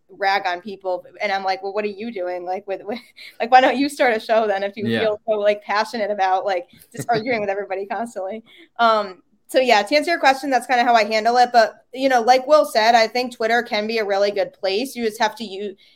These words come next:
Speaker 1: know how to use it the right way and, like, separate the, kind of the positivity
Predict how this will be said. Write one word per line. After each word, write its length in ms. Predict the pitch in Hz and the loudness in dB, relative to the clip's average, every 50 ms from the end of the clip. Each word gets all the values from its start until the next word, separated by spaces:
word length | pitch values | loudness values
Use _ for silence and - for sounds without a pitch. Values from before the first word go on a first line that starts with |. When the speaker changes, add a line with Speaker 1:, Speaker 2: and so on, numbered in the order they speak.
| _ _ - | _ _ 2
Speaker 1:
know 160 | 277 269 254 | 4 4 6
how 80 | 226 | 4
to 80 | 262 233 | 4 2
use 220 | 214 220 233 233 | 2 -2 -6 -6
it 80 | 240 233 | -6 -6
the 80 | 233 202 | -2 0
right 260 | 208 202 214 208 185 | 0 2 2 0 0
way 300 | 185 190 185 190 214 226 | 0 2 2 4 4 2
and, 120 | 220 214 | 2 0
like, 200 | 208 196 190 185 | 0 -2 -2 -4
separate 680 | - - - 202 190 196 208 202 196 190 190 180 - - _ _ _ | -6 -2 0 0 0 0 -2 -2 -2 -2 -2 -4 -6 -12 _ _ _
the, 80 | - | -16
kind 220 | - - 226 202 202 | -6 -6 -4 -2 -2
of 60 | - | -4
the 60 | 190 | -4
positivity 920 | - - 202 185 185 196 175 - - 214 185 185 175 180 175 170 180 - | -4 -2 -2 -2 -2 -4 -8 -8 -8 -6 -6 -6 -6 -6 -8 -8 -10 -12